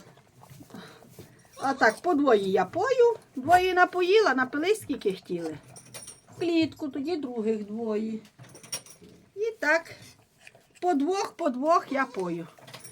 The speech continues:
П'ють, скільки, скільки їм влізе. Норми не даю ні, ніякої нікому.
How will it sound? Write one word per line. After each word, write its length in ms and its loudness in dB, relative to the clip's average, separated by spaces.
П'ють, 320 0
скільки, 560 -2
скільки 320 2
їм 200 4
влізе. 380 -2
Норми 480 6
не 120 4
даю 300 4
ні, 180 4
ніякої 680 2
нікому. 500 -4